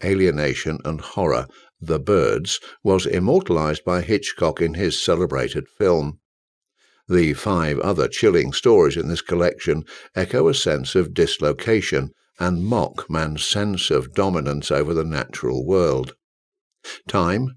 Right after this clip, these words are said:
nine hours. Catalogue number one two seven one three. The Garden Party and Other Stories by Catherine Mansfield,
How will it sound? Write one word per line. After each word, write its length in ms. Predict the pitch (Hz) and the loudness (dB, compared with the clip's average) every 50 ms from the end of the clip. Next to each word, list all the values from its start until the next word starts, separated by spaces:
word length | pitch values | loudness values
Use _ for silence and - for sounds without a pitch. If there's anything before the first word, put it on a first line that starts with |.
| _ - | _ -6
nine 340 | 76 76 73 69 67 64 - - | -4 -2 -2 -2 -4 -4 -6 -4
hours. 500 | 87 92 87 82 78 73 76 - - - _ _ _ _ _ _ _ - - - - - - | -2 -2 -2 0 -2 -2 -2 -4 -6 -10 _ _ _ _ _ _ _ -20 -20 -20 -18 -12 -4
Catalogue 520 | - 131 120 - 107 85 80 80 78 - | -2 -2 -2 0 0 0 0 0 -2 -2
number 380 | 95 87 85 87 95 120 151 143 - _ _ _ _ | -2 -2 0 0 0 0 0 -2 -6 _ _ _ _
one 540 | - 95 98 123 123 123 123 131 131 127 127 131 - | -2 0 2 4 4 2 2 0 -2 -4 -6 -8 -10
two 440 | - - 90 76 64 62 62 64 - _ _ _ - | -4 0 0 0 0 0 -2 -6 -8 _ _ _ -8
seven 540 | - - - 101 90 - 87 82 82 82 82 - - | -4 -2 0 0 0 0 0 -2 -2 -4 -8 -10 -6
one 400 | - 76 76 67 60 60 58 58 - 175 - _ | -4 -2 -2 -2 -2 -4 -8 -10 -14 -16 -14 _
three. 380 | - 90 87 80 67 65 65 - - _ _ _ _ _ _ _ _ _ _ _ _ _ _ _ _ _ _ _ _ _ | 0 0 2 2 0 -2 -8 -12 -16 _ _ _ _ _ _ _ _ _ _ _ _ _ _ _ _ _ _ _ _ _
The 220 | - 90 82 98 90 | -8 -4 -2 -2 0
Garden 580 | 87 110 107 104 95 85 - - 71 65 64 | 2 2 2 2 2 0 -2 -4 -8 -8 -8
Party 540 | - - 87 82 78 73 - 95 92 92 87 - - | -4 -2 -2 0 -2 0 0 2 2 2 0 0 -2
and 320 | 87 87 87 92 92 - - - | -2 0 0 0 -2 -2 -4 -4
Other 240 | 80 78 73 76 | -4 -2 -2 -4
Stories 600 | - - - 113 101 90 71 58 58 60 60 - - _ _ - | -4 -2 2 4 6 6 4 4 0 -2 -4 -6 -10 _ _ -8
by 220 | - 76 78 78 | -6 -4 -4 -4
Catherine 460 | 73 - 78 69 - - 65 58 58 67 | -6 -6 -8 -8 -6 -6 -6 -6 -6 -4
Mansfield, 680 | 78 87 87 80 - - - 64 60 58 57 55 | -4 -2 -2 -4 -4 -4 -2 -2 0 -2 -2 -4